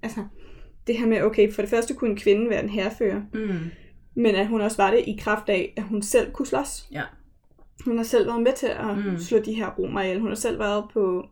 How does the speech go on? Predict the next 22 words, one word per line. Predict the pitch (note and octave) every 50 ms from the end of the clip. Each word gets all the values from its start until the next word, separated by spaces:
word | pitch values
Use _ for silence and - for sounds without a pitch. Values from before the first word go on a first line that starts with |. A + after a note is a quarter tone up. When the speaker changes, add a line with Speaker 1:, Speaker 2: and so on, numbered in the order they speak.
| _ -
Speaker 1:
på, | - G#3 G#3+ C4 - -
på | -
marken | G3+ G#3 F#3 G3 A3+ B3+ - D4 D4
og | A3+ G#3+
er | G3
Speaker 2:
Mm. | F#3
Speaker 1:
ikke | F#3+ F3
blevet | F3+ A#3 A3+ A3+
slået | A3+ - G#3 F#3 F3+ F#3 G#3 G#3 - _ -
ihjel | G#3 G3 F#3+ F#3+ G3
eller | F#3+ F#3+ -
slået | - - D#2+ - E3+
ned. | D#3+ D#3 - - - - - - -
Speaker 2:
Ja. | E3+ - - - - - -
Speaker 1:
Det | F4 E4+
synes | D4+ B3+ G#3
jeg | F3+
også | - - -
er | -
lidt | - - -
bemærkelsesværdigt. | D#3+ D#3+ - - - - G3+ G3 F#3 F3 - - - - -
Speaker 2:
Mm. | - - - - - - - - - -